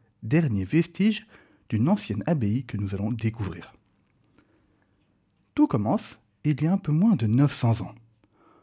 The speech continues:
En onze cent trente-sept, des moines s'installent ici, à neuf cent douze mètres d'altitude,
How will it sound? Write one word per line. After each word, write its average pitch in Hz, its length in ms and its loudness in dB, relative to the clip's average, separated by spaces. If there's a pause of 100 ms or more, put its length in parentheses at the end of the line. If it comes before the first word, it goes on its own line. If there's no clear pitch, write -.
(420)
En 117 280 0
onze 180 300 8
cent 170 200 0
trente-sept, - 540 -4 (340)
des 110 160 2
moines 202 440 4
s'installent 170 400 2
ici, 110 340 -6 (420)
à 107 140 -4
neuf 180 320 4
cent 196 220 4
douze 117 180 0
mètres 127 260 2
d'altitude, 120 600 -4